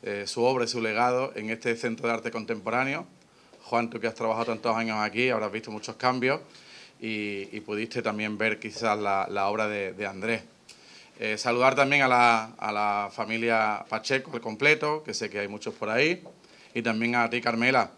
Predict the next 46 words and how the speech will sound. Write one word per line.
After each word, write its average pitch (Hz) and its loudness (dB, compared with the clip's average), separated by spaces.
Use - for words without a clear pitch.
a 101 -6
la 101 -2
mamá 110 4
de, 110 4
de 110 -4
la 107 2
criatura, 113 0
que 107 -2
estamos 110 -2
hoy 110 0
aquí 113 -2
ofreciendo 110 -2
el 107 0
legado, 131 6
y 107 -2
a 107 2
la 104 0
familia 110 0
Perujo, 143 8
que 117 0
sé 113 2
que 104 2
anda 107 2
por 104 0
ahí 107 2
también 104 -2
por 107 0
ahí 101 0
colocada, 139 8
a 101 -6
todos, 123 4
a 117 0
Pacheco 113 0
y 117 6
a 113 4
Perujo, 131 2
gracias 123 2
por 131 4
acompañarnos 120 2
hoy 147 6
y 117 -6
también 110 -2
por, 117 2
por 101 -4
hacer 113 -4
posible 123 2